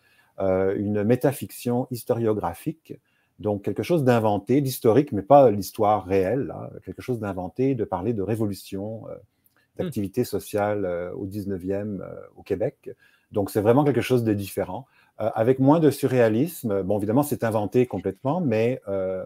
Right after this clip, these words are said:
Speaker 1: moins noir que d'habitude. C'est pas un roman noir. Ou, euh, c'est important aussi de se réinventer, de pas,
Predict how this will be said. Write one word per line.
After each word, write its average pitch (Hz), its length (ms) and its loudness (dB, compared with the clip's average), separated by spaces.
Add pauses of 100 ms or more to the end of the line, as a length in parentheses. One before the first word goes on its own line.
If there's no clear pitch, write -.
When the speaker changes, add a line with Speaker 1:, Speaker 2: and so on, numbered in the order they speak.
Speaker 1:
moins 113 320 -2
noir 104 380 -2
que - 100 -10
d'habitude. 85 380 -10
C'est - 100 -20
pas 104 140 -4
un 92 100 -6
roman 92 320 -4
noir. 87 560 -14
Ou, - 880 -20
euh, - 460 -10
c'est - 160 -4
important 104 340 2
aussi 110 220 -2
de - 60 -14
se 104 80 0
réinventer, 101 580 2
de 107 80 0
pas, 110 240 -4